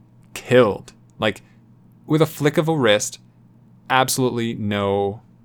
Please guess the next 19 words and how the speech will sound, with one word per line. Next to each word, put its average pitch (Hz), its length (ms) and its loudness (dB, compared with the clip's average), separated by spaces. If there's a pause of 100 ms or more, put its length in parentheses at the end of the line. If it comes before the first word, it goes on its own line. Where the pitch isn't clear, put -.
(340)
rem-, 110 320 -10
like, 95 220 -6
no 110 640 -2 (180)
pain. 92 440 -8 (1160)
And 127 160 -6
the 120 80 -2
scene 175 420 -2
where 117 120 0
Harry 143 280 0
returns 131 600 -4 (560)
to, 117 400 -2 (580)
uh, 110 480 -2 (460)
the - 60 -10
s-, - 220 -8 (120)
the, - 220 6
the 113 160 0
tournament 131 500 -2
with 117 360 -6 (320)
the, 123 140 -8